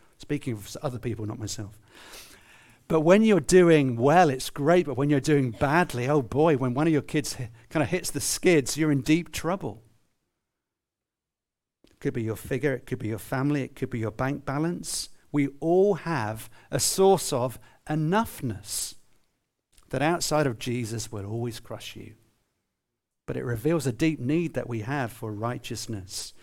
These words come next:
that we seek to earn approval, earn acceptance,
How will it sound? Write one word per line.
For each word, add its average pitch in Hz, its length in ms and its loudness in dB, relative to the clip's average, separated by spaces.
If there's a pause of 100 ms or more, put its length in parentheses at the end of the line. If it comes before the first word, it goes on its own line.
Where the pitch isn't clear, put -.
(280)
that 127 160 -6
we 123 80 -4
seek 139 240 -4
to - 240 -8
earn 175 320 6
approval, 117 640 -4
earn 160 280 4
acceptance, - 880 -8